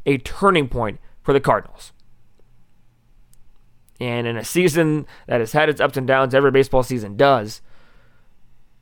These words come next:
a turning point right now would be nice 'cause I'm getting real tired of losses.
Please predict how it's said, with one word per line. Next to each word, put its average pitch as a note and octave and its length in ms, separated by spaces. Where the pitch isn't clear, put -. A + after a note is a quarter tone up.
a A#2+ 80
turning D3+ 280
point C#3+ 280
right B2+ 180
now B2+ 160
would A#2+ 100
be A#2 80
nice A#2+ 240
'cause G#2+ 140
I'm C3 120
getting G#2+ 180
real B2+ 180
tired A#2+ 340
of G2+ 100
losses. - 520